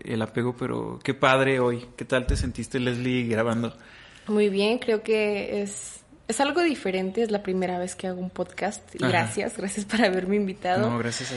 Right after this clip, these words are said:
Speaker 1: ti.
Speaker 2: Pero, pues, como tú sabes, para mí es, es difícil el,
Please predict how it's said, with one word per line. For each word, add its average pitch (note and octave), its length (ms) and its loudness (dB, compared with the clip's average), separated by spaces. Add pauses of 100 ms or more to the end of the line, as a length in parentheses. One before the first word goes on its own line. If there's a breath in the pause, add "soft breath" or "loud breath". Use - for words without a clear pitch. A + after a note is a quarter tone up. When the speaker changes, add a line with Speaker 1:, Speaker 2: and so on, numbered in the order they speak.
Speaker 1:
ti. C#3 240 2
Speaker 2:
Pero, G3 300 2
pues, G3 260 0
como G3 300 0
tú G#3+ 80 -4
sabes, G3+ 300 4
para F#3+ 200 0
mí F#3+ 180 2
es, - 260 -4
es G#3 200 -2
difícil A3+ 520 0
el, G3+ 360 0